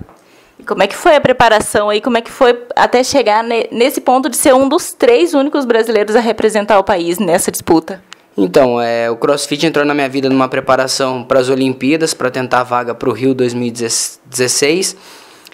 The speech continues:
Speaker 2: E aí eu fiquei em terceiro pra ir, não consegui atingir o índice por quarenta milésimos. Fiquei na casca ali e não fui. E aí, com isso, veio o treino de CrossFit. Aí fui treinando, me aprimorando junto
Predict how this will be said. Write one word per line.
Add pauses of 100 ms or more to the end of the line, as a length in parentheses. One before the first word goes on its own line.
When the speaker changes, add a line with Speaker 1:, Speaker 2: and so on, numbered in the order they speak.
Speaker 2:
E
aí
eu
fiquei
em
terceiro
pra
ir,
não
consegui
atingir
o
índice
por
quarenta (320)
milésimos. (580)
Fiquei
na
casca
ali
e
não
fui.
E
aí, (460)
com
isso,
veio
o
treino
de
CrossFit. (600)
Aí
fui (220)
treinando,
me
aprimorando
junto